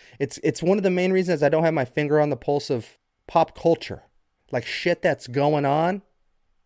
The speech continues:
I don't have my finger on the pulse of that because too much going on in my life. Fill your life with things that are going on in your life, not things that are going on in fucking Tony Romo's life. <laughs>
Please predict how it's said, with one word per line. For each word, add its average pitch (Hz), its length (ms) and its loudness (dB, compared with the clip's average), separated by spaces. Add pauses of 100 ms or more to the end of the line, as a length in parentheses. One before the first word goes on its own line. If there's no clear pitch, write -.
(300)
I 127 100 2
don't 156 180 4
have 165 140 2
my 143 140 0
finger 139 380 -2
on 131 80 0
the 123 80 -4
pulse 135 300 -4
of 123 60 -4
that 120 220 0
because 123 500 -4 (720)
too - 140 -6
much 277 260 2
going 247 220 2
on 247 140 4
in 240 60 0
my 220 120 2
life. 220 560 0
Fill 175 400 0
your 190 220 4
life 151 400 0
with 151 180 0
things 143 320 -4
that 139 120 2
are 135 60 0
going 127 320 0
on 127 300 -2
in 131 260 -2
your 131 180 2
life, 113 340 0 (360)
not 143 160 -4
things 151 240 -2
that 135 120 2
are 123 60 -2
going 127 300 0
on 120 120 -2
in 95 140 -8 (180)
fucking 107 440 -4 (800)
Tony 170 380 2
Romo's 127 560 2
life. 101 440 -2
<laughs> - 40 -20